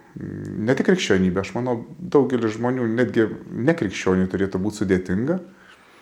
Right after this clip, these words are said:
nes iš loginių argumentų,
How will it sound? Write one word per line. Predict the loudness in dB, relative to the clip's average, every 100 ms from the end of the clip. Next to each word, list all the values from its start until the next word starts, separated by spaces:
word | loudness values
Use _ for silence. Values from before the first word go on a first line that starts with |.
| -20 -20 _
nes | -2 -2 0
iš | 0 0 -6 -6
loginių | 0 4 4 4 4 4 0 -6 -14 _ _ _ _ -4
argumentų, | -2 2 2 2 0 -4 -10